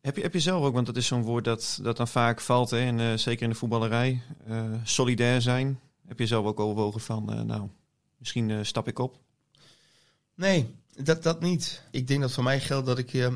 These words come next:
Speaker 2: hier gewoon wil slagen.
Speaker 1: Ja.
Speaker 2: En dat solidair zijn, dat, eh, is tot aan de voordeur, om het zo maar te zeggen. Ja, je bent, je werkt hier, je stopt hier alle energie met elkaar en uiteindelijk dan ben je met elkaar solidair, dat kan. En, eh, maar dat, uiteindelijk gaat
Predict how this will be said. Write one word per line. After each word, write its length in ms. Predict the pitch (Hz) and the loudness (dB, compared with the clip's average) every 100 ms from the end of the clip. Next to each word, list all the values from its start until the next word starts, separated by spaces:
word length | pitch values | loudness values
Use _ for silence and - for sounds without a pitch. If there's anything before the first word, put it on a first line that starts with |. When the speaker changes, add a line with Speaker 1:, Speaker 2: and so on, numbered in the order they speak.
| - | -4
Speaker 2:
hier 220 | 120 127 | -2 0
gewoon 160 | 123 120 | 0 0
wil 120 | 117 | 0
slagen. 400 | - 139 117 113 - _ _ | 0 -2 -4 -12 -20 _ _
Speaker 1:
Ja. 100 | 120 - - | -18 -14 -2
Speaker 2:
En 100 | 123 | 0
dat 100 | 127 | 4
solidair 480 | 160 139 139 165 | 4 6 6 6
zijn, 380 | 113 107 113 147 - 120 | 6 4 4 0 -2 0
dat, 280 | 120 - - | 0 0 -4
eh, 280 | 113 113 110 - | -2 -2 -2 0
is 340 | 123 - - | 4 4 4
tot 180 | - 143 | -2 2
aan 100 | 135 | 4
de 60 | 123 | 4
voordeur, 460 | 131 143 107 90 - - | 6 6 6 2 -2 -14
om 100 | 110 | -6
het 80 | 104 | -2
zo 100 | 107 | -2
maar 100 | 101 | -2
te 60 | 98 | -4
zeggen. 280 | 98 98 - - _ _ _ _ _ _ | -4 -8 -14 -20 _ _ _ _ _ _
Ja, 100 | - | -2
je 160 | 123 107 | 0 2
bent, 320 | 123 120 - | 4 2 -2
je 160 | - 117 | 0 4
werkt 220 | 143 156 | 4 4
hier, 340 | 147 139 139 - | 2 2 0 -2
je 300 | 123 113 113 | -4 -2 -2
stopt 240 | - 120 | -4 -4
hier 180 | 110 101 | -4 -2
alle 200 | - 156 | 0 2
energie 540 | 135 123 113 117 117 107 | 2 2 2 2 2 2
met 220 | 127 156 | 0 0
elkaar 360 | 156 147 143 - | 0 2 2 0
en 160 | - | -2
uiteindelijk 360 | 135 139 139 127 | 0 2 2 2
dan 120 | 123 | 2
ben 140 | 127 | 2
je 60 | 123 | 2
met 140 | 135 | 0
elkaar 200 | - - | -2 0
solidair, 420 | 120 135 117 123 143 | 0 2 2 2 2
dat 160 | 117 | 0
kan. 420 | - 117 160 180 - _ _ _ _ | 2 4 4 -2 -10 _ _ _ _
En, 300 | 117 117 117 | 2 2 2
eh, 380 | 120 117 117 - | -2 -2 -2 -2
maar 140 | 127 | 0
dat, 100 | 127 | 0
uiteindelijk 500 | - - - 151 139 | 0 -6 2 4 4
gaat 320 | 135 135 - | 4 2 0